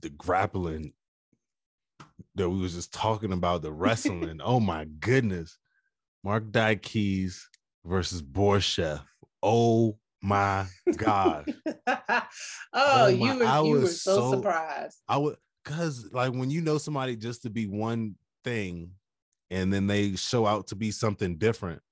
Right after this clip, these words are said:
Speaker 2: Mm-hmm.
Speaker 1: it's like you accept it for what it is, and you don't just do what Bisping does and just s-, denies them the whole time. Like,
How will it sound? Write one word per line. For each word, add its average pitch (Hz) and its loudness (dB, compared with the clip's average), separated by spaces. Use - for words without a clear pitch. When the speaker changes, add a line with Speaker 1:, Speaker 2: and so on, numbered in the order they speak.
Speaker 2:
Mm-hmm. 160 -8
Speaker 1:
it's 113 0
like 107 4
you 123 6
accept 120 0
it 120 -4
for 127 -2
what 117 0
it 104 -4
is, 117 -2
and 104 -8
you 113 -4
don't 110 -2
just 101 -4
do 117 0
what 95 -2
Bisping 104 -4
does 95 -4
and 101 -6
just 107 0
s-, - -10
denies 110 4
them 104 0
the 104 2
whole 127 4
time. 123 2
Like, 113 2